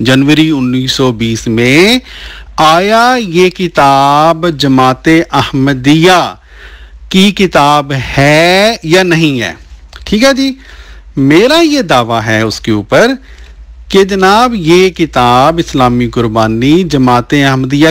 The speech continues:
کی کتاب نہیں ہے۔ کیوں نہیں ہے؟ اس لیے کہ یہ کتاب اگر کوئی بھی شخص پڑھے، ہیں جی، تو اس کو س-، واضح طور پر یہ پتہ چلے گا کہ یہ کتاب تو جماعت احمدیہ کے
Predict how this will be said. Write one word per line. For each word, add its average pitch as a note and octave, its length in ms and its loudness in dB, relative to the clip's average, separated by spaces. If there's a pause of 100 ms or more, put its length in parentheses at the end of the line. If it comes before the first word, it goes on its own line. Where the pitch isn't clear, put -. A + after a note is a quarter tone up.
کی G3 120 -2
کتاب G#3+ 440 2
نہیں B3+ 520 0
ہے۔ C#3 200 -4 (1400)
کیوں D4+ 240 4
نہیں D4+ 280 0
ہے؟ B3 200 -2 (160)
اس C3+ 220 -6
لیے C3 560 0
کہ A#3 120 -4
یہ D#3 280 2
کتاب B2+ 840 0 (400)
اگر D3 440 0
کوئی A3+ 340 2
بھی G#3 180 -2
شخص - 360 -4 (100)
پڑھے، D#3+ 320 2 (460)
ہیں A#2+ 60 0
جی، G3+ 220 0 (360)
تو D#3+ 140 2
اس D3+ 100 -4
کو G3+ 160 2
س-، - 420 -8 (120)
واضح A#3 340 2 (160)
طور G#3 180 0
پر F#3 200 -2
یہ D#3+ 160 0
پتہ C#3+ 260 -2 (100)
چلے A#2+ 320 -2
گا D3 220 2
کہ F#3 120 -4
یہ D#3 240 2
کتاب B2+ 540 -2
تو F3+ 120 0
جماعت C3+ 440 -2
احمدیہ C#3 500 -2 (120)
کے F3 140 2